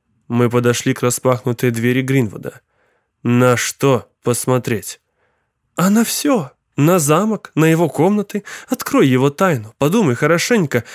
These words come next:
а потом я откроюсь тебе и скажу, почему я не смогу здесь больше жить, и почему я должна оставить этот дом, и почему ты можешь взять Гринвуд, если захочешь. А теперь заходи, один.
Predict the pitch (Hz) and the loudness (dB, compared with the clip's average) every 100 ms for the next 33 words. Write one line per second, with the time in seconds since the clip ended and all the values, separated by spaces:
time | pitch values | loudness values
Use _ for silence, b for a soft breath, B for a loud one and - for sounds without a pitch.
0 | B - - 202 254 165 147 - 190 196 | B -2 -2 0 2 4 0 -2 0 2
1 | 180 - - 180 120 127 180 220 - 139 | 0 -6 -2 -2 2 2 2 0 -2 -2
2 | 131 202 165 - 196 190 156 135 135 151 | 0 -2 -2 -2 0 2 4 2 0 0
3 | 143 160 165 147 131 143 143 - 151 202 | 0 0 2 0 0 0 0 0 0 0
4 | 165 - B B - 156 147 - 151 139 | -2 -4 B B -4 -2 -2 0 2 2
5 | 123 160 151 123 117 127 120 120 - 143 | 2 0 2 0 2 2 2 0 -2 0
6 | 139 - - 139 - 117 113 156 147 113 | 0 -2 -2 -2 -2 -6 -2 0 0 -2
7 | B B B 135 131 127 - 127 120 - | B B B -4 -2 -4 0 0 0 0
8 | 131 160 117 _ - 131 131 117 131 - | 0 0 -2 _ -4 2 2 2 0 -2
9 | 113 120 117 117 117 131 160 110 - _ | -2 0 0 0 0 0 -2 -6 -12 _
10 | - 131 120 123 - 139 143 165 233 180 | -10 -4 0 0 0 -4 -2 -2 -2 -4
11 | - - - B B B B 143 131 127 | -4 -12 -14 B B B B -2 -2 -2
12 | - 147 - _ _ - 156 180 - 208 | 0 -2 -2 _ _ -8 -2 -2 0 0
13 | 208 196 110 _ _ _ _ - 190 165 | 2 -2 -4 _ _ _ _ -2 0 2
14 | 165 104 | 0 0